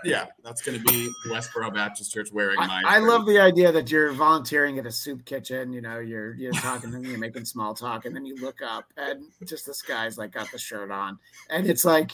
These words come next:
Speaker 2: he's kept it in pristine condition because he has, he, it's his favorite shirt, uh, and you're like, <sighs> you know, I, I am, I am, uh,
Speaker 1: I am
Speaker 2: Billy
Speaker 1: John
Speaker 2: Motiv-,
Speaker 1: Motivation.
Speaker 2: I am Billy Motivation Report.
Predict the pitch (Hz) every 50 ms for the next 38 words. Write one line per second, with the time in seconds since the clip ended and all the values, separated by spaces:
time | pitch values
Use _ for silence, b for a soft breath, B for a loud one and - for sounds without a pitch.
0 | - _ _ - 147 120 - - 160 165 165 - 160 143 139 127 123 127 123 120
1 | - - 131 131 135 135 131 117 120 120 113 110 110 104 - - 110 101 95 101
2 | 95 - 110 98 95 107 107 104 101 92 - - 127 123 117 107 110 110 110 110
3 | 113 110 92 - 120 107 95 - - 113 113 104 107 107 95 - - - 104 98
4 | 98 95 - _ B B B B B B B B B B - 107 107 110 107 107
5 | 110 110 107 107 104 104 104 101 101 98 98 95 - - B B B B B B
6 | B B - 95 104 107 107 110 113 113 113 104 92 85 92 113 117 110 113 113
7 | 107 104 98 92 85 - _ _ _ _ - 98 104 107 110 107 95 90 82 80
8 | 76 76 _ _ _ _ _ _ _ _ - 113 120 120 117 120 120 120 113 107
9 | 104 113 113 107 107 107 107 107 101 98 135 151 156 170 180 175 180 175 175 165
10 | 156 156 156 151 151 139 113 120 139 131 - 135 131 117 107 - - 107 104 104
11 | - -